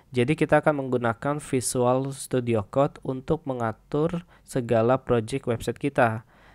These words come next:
Jadi di sini kita akan melakukan proses coding, kita juga akan melakukan proses debugging, kita juga akan melakukan versi, eh, code versioning ya dalam Visual Studio Code. Dan enaknya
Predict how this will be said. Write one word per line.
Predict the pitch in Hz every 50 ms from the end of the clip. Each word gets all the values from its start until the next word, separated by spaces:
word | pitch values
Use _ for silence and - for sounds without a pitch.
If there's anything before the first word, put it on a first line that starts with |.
| _ _ -
Jadi | 120 117 110 135
di | 135 135
sini | 120 - 127 131 131
kita | - 127 - 135 139 139 139 -
akan | - 123 120 - - 120 110 110 110 113 123 - - - _ _ -
melakukan | 147 139 123 117 - 135 - 123 117 -
proses | 123 117 110 - 113 107 - -
coding, | 160 165 165 156 151 143 139 139 139 139 131
kita | - 123 - 131 123
juga | 117 120 110 120 113 107
akan | - 117 113 113 120 135 - -
melakukan | 123 117 - - 117 - 123 120
proses | 117 - 120 113 - - 117 - - 131
debugging, | 117 110 110 131 139 156 151 143 139 135 131 131 131 131 131 131 - - - - - - _ -
kita | - 120 - 123
juga | 120 117 123 113 113 117 110
akan | - 117 117 113 113
melakukan | 107 - 117 110 - 120 117 117 117
versi, | 117 - - 120 120 - - - - - 117 117 117 117 117 -
eh, | - _ - - 120 117 - -
code | - 143 131 - -
versioning | - 127 120 135 - - 143 139 147 156 156 151 135
ya | 120 113 117 123 139 135
dalam | 131 123 117 110 110 120 131 131 131 131 - - - - - -
Visual | - - - 113 - - 123 117
Studio | 123 - - 131 123 127 135 143
Code. | 139 - - 127 120 120 120 -
Dan | - 123 120 120 120
enaknya | - 123 143 175 190 - - 135 120 120 135 160